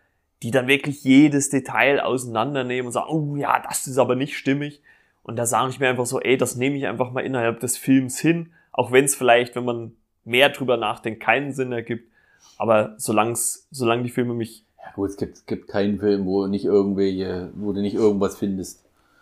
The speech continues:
Speaker 1: Ja,
Speaker 2: Gibt's
Speaker 1: aber so,
Speaker 2: wahrscheinlich sowieso nicht.
Speaker 1: solange die Filme Spaß machen,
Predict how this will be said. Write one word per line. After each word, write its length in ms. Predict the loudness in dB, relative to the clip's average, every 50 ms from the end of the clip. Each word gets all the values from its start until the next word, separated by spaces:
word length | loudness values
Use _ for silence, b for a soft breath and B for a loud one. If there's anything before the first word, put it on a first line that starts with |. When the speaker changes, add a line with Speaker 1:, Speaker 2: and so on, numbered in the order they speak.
| _ _ _ _ _ _
Speaker 1:
Ja, 120 | -4 0
Speaker 2:
Gibt's 80 | 2 2
Speaker 1:
aber 100 | 4 2
so, 100 | 2 0
Speaker 2:
wahrscheinlich 200 | 0 -2 -2 -6
sowieso 260 | -8 -10 -10 -8 -6 -4
nicht. 100 | 0 4
Speaker 1:
solange 280 | 6 6 6 6 4 2
die 60 | 0
Filme 380 | 2 2 2 4 2 0 -2
Spaß 420 | -2 -4 -2 -2 -2 0 -2 -2 0
machen, 380 | 2 2 2 2 0 -8 -12